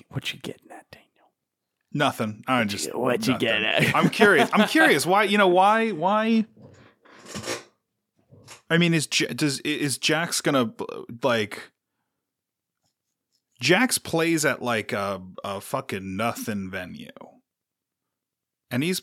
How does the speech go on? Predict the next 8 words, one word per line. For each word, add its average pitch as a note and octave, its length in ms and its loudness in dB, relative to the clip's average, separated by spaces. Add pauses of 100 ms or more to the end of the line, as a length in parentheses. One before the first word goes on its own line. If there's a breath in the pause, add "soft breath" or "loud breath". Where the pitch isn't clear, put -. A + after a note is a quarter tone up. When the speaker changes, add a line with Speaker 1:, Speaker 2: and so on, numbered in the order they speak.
(100)
Speaker 2:
and C#3+ 140 -2
Speaker 1:
Yeah, C3+ 140 0
Speaker 2:
he's B2+ 160 2
Speaker 1:
I'm, C3+ 140 6
Speaker 2:
playing C#3+ 260 4
in B2 100 2
Speaker 1:
yeah. C3+ 380 2
Speaker 2:
Chicago. F#2 1500 -4